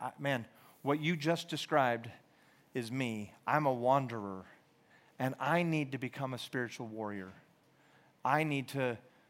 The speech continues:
learn how to have some grit and to push through." So what we're gonna do is the band's gonna come up. You guys can just come up and, and, uh, we can get this thing outta here. Maybe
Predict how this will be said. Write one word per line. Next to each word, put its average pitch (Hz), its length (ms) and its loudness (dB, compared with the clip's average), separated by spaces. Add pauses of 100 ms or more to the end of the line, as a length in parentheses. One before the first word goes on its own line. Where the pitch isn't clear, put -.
(500)
learn 135 300 4
how 123 220 2
to 110 240 0 (260)
have 123 280 0
some 127 260 -4
grit 120 360 -2 (320)
and 127 120 -6
to 123 80 -6
push - 380 -6
through." 110 340 -6 (1040)
So 151 180 0
what 165 140 4
we're 165 60 0
gonna 170 160 4
do 160 200 6
is 127 140 -2
the 139 80 2
band's 151 320 4
gonna 151 140 2
come 160 140 2
up. 165 140 4
You 175 60 0
guys 208 180 6
can 160 140 0
just 139 160 -2
come 139 180 -2
up 147 300 0
and, 131 360 0
and, 127 260 -2
uh, 123 160 6
we 143 80 -2
can 135 160 -6
get 131 180 -4
this 135 160 -6
thing 131 200 -4
outta 131 160 0
here. 135 280 -4
Maybe 131 340 -2